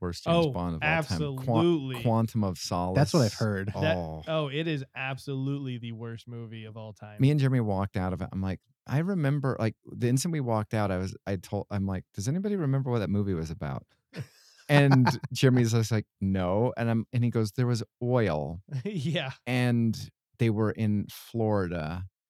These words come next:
Speaker 1: "No, I don't remember anything else." <laughs>
Speaker 3: There, there was a guy named Bond. <laughs>
Speaker 2: And then there was another one before Skyfall, right? Or was Skyfall next?
Speaker 1: Um,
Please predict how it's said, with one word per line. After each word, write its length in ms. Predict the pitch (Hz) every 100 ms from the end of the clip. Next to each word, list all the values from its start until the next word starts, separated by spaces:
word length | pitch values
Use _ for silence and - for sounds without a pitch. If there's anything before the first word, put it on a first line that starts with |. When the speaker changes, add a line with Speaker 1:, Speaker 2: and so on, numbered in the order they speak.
| _ _ _ _ _ _ _ 131
Speaker 1:
"No, 280 | 139 127 110
I 60 |
don't 200 | 107 117
remember 340 | 95 110 104 104
anything 320 | 98 98 95
else." 380 | 69 58 - -
<laughs> 80 | _
Speaker 3:
There, 220 | 123 104 110
there 80 | 123
was 140 | 123
a 40 | 113
guy 180 | 117 135
named 240 | 156 127
Bond. 600 | 95 90 92 123 139 110 -
<laughs> 120 | -
Speaker 2:
And 100 | 139
then 120 | 175 262
there 140 | 285
was 160 | 220 170
another 400 | 170 160 165 160
one 340 | 139 127 127 123
before 280 | 135 143 135
Skyfall, 540 | - 139 135 117 110
right? 360 | 117 131 156 - _ _ _
Or 60 | 147
was 160 | 143 -
Skyfall 400 | 147 143 139 127
next? 120 | 117
Speaker 1:
Um, 840 | 127 123 123 120 117 113 107 -